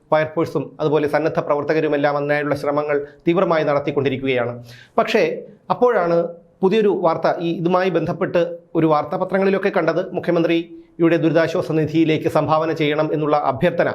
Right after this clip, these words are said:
മുഖ്യമന്ത്രിയും സർക്കാരും മന്ത്രിമാരും പാർട്ടി നേതാക്കളും സൈബർ, ഇടത് സൈബർ പോരാളികളും ഒക്കെ നടത്തുന്ന ഒരു, ഏഹ്, വാർത്ത ശ്രദ്ധയിൽപ്പെട്ടത്. തീർച്ചയായിട്ടും നമ്മുടെ സഹജീവികളാണ്, നഷ്ടപ്പെട്ടവർക്ക് മാത്രമേ അതിൻ്റെ വേദന അറിയാവൂ. എങ്കിലും നമ്മൾ അവരോടൊപ്പം നിന്ന്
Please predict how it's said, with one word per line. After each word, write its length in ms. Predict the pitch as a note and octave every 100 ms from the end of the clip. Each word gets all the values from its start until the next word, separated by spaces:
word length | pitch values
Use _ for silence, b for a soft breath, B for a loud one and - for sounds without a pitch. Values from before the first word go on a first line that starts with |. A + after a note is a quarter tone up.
| - -
മുഖ്യമന്ത്രിയും 460 | A#3+ A3+ G3 G3
സർക്കാരും 440 | G3 E3+ - F3+ F3+
മന്ത്രിമാരും 460 | D#3+ F3+ E3+ E3
പാർട്ടി 300 | E3+ D#3 D#3
നേതാക്കളും 480 | F3+ E3+ D#3+ D#3 D#3+
സൈബർ, 400 | D#3+ D#3 E3 F3 -
ഇടത് 220 | E3 E3 F3+
സൈബർ 240 | D#3 D#3 D3+
പോരാളികളും 580 | E3 D#3 D#3+ E3 D#3
ഒക്കെ 140 | D3+ F3+
നടത്തുന്ന 520 | D3 D3 D3+ D#3+ F#3 - B B -
ഒരു, 400 | F#3+ F3+ E3 - - E3+
ഏഹ്, 320 | C#3+ D3 C#3+ C#3+
വാർത്ത 340 | E3+ F3 F3+
ശ്രദ്ധയിൽപ്പെട്ടത്. 720 | - D#3+ D3 D#3+ D3 - A#2 - - B B B B
തീർച്ചയായിട്ടും 640 | C4+ C#4+ D4 A#3+ F#3 F3+ E3
നമ്മുടെ 240 | E3+ F#3+
സഹജീവികളാണ്, 800 | D#3+ D#3 F3+ G#3 F#3+ D3 B2 A2+ - - _ -
നഷ്ടപ്പെട്ടവർക്ക് 600 | D#3+ A3+ A3 A3 G3 F#3+
മാത്രമേ 380 | E3+ D#3+ E3 E3
അതിൻ്റെ 260 | D3+ D3
വേദന 300 | C#3+ C#3+ D#3+
അറിയാവൂ. 500 | D#3 C#3 C#3 B2+ B2+ B B
എങ്കിലും 320 | D#3 D#3+ G3+ F3
നമ്മൾ 200 | E3 E3+
അവരോടൊപ്പം 480 | E3+ F3+ E3+ G3+
നിന്ന് 200 | F3 F3